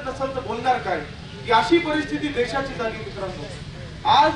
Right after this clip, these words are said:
शेतकऱ्यांना चांगला भाव, भाव देणं शक्य होतं, परंतु त्यांना चांगला भाव नाही दिला. कोणा-, कर्जमाफी कोणाची केली, तर श्रीमंतांची कर्जमाफी केली, अदानी अंबानीसाठी कर्जमाफी केली.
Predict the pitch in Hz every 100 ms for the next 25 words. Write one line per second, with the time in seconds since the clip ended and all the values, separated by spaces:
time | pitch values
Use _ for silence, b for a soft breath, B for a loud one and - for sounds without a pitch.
0 | - - - - - 277 294 320 320 330
1 | 330 320 311 320 311 294 294 302 233 277
2 | 294 294 311 - 311 - 359 302 302 262
3 | 269 294 311 311 - 285 320 330 311 311
4 | 294 285 302 311 285 294 302 262 - -
5 | - - - - - 269 302 311 302 -
6 | - - - 285 302 330 302 302 302 311
7 | 302 302 302 294 302 302 - 285 311 320
8 | 311 302 302 285 277 269 247 - 262 262
9 | 262 233 302 302 269 269 285 285 254 254
10 | 247 226 240 208 202 185 175 -